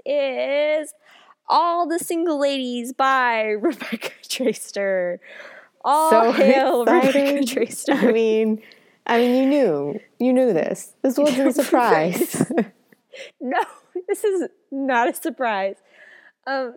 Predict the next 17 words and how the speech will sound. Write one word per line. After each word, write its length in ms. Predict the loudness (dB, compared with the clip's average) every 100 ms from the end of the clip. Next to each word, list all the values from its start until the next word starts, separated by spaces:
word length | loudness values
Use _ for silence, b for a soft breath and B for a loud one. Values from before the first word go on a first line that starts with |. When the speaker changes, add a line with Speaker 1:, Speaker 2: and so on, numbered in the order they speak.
| _
Speaker 1:
so 840 | -16 -6 -4 -4 -4 -4 -6 -8 -12 _ _ _ _ _ _ _ _ -2
All 220 | 0 0
the 100 | -2
Single 300 | -6 -4 -2
Ladies 640 | -4 -4 -10 -10 -12 -16 _ _ _ -12
talks, 360 | -8 -8 -10 -16 -8
uh, 120 | -6
basically 840 | -6 -4 -4 -4 -10 -10 -12 -8
<laughs> 20 | -6
about 420 | -6 -6 -8 -12
the 80 | -10
history 420 | -10 -10 -14 -12
of 100 | -12
single 360 | -12 -10 -8 -6
women 280 | -8 -10 -12
in 120 | -14
America 640 | -12 -8 -8 -8 -12 -14